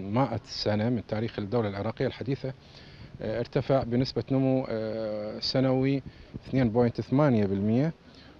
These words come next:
وهو الآن، آه، نفوسه، آه، أكثر من أربعين مليون نسمة، ومن المتوقع أن يصل في عام ألفين وخمسين إلى ثمانين مليون نسمة، وهذه طبعا تعتبر كارثة.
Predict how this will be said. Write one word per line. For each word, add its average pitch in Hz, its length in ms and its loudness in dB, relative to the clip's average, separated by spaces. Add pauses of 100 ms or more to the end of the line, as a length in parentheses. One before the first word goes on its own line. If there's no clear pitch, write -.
وهو 131 520 4
الآن، 131 420 2 (100)
آه، 107 320 -2 (240)
نفوسه، 123 420 0
آه، 120 340 2 (640)
أكثر 117 400 0
من 110 200 0
أربعين 113 540 2
مليون 117 480 2 (560)
نسمة، 120 580 2
ومن 110 380 2
المتوقع 107 1400 0
أن 104 60 0
يصل 120 320 0
في - 140 -6
عام 107 260 -2
ألفين 117 240 -2
وخمسين 123 540 0 (480)
إلى 120 340 4 (100)
ثمانين 127 440 2
مليون 110 260 2
نسمة، 110 420 -2
وهذه 110 460 -2
طبعا 104 340 -4 (180)
تعتبر 113 360 -4
كارثة. - 340 -2